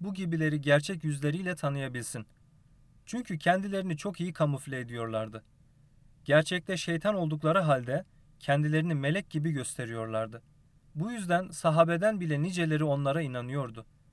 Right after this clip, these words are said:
Müminlerin aleyhine takındıkları tavırlardan ötürü biri münafıkların üzerine yürüdüğünde, "Mümin bir kardeşimize nasıl bunu yaparsınız?" diyerek onları koruyorlardı.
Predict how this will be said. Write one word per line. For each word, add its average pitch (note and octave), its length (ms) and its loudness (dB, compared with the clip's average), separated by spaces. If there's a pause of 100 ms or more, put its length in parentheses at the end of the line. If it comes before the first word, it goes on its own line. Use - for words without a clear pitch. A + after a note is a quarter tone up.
(340)
Müminlerin F3 500 0
aleyhine F3 420 4
takındıkları D#3+ 720 0
tavırlardan D3 640 4
ötürü C#3+ 420 -2 (300)
biri F#3 260 -4
münafıkların D#3+ 720 4
üzerine D#3 460 0
yürüdüğünde, C#3 760 -2 (440)
"Mümin F#3+ 400 -4
bir F3+ 140 -2
kardeşimize E3+ 640 2
nasıl F3+ 320 -2
bunu E3 140 0
yaparsınız?" D3 720 2 (140)
diyerek D3+ 500 2 (340)
onları C#3+ 640 0
koruyorlardı. A#2 800 -4